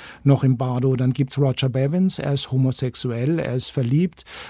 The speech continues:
Aber derjenige, der ihn, ähm, den er begehrt, der stößt ihn zurück und dann begeht er Selbstmord. Und beim Selbstmord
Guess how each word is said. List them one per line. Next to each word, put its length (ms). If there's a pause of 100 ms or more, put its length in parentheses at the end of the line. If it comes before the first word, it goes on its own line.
Aber 300
derjenige, 680
der 260
ihn, 440
ähm, 320
den 220
er 100
begehrt, 600
der 340 (260)
stößt 340
ihn 160
zurück 460
und 140
dann 180
begeht 300
er 80
Selbstmord. 640
Und 200
beim 240
Selbstmord 580